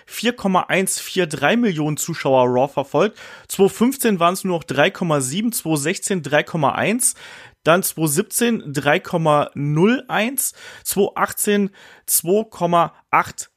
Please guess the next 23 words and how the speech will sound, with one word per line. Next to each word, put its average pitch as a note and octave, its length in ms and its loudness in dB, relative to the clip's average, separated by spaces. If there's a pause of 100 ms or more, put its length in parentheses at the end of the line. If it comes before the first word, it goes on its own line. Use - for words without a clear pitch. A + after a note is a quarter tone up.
(100)
zwei F3+ 560 0 (100)
drei. C3+ 680 0
Also E3 300 2
da E3+ 100 2
ist - 300 -6
ein F3+ 200 -4
deutlicher F3+ 600 2
Zuschauerschwund G3+ 1000 0 (540)
sichtbar E3 680 0
und G#3+ 280 -2
auch F3 160 2
deutlich D#3+ 380 0
spürbar. E3 640 0 (520)
Das B2+ 140 0
ist C#3+ 140 -4
eben E3 200 2
auch E3+ 220 2
natürlich C3 240 -4
das B2 160 -6
Ding. B2 140 -8
Ich B2+ 140 -10
glaube, E3+ 280 4
dass, D#3 320 0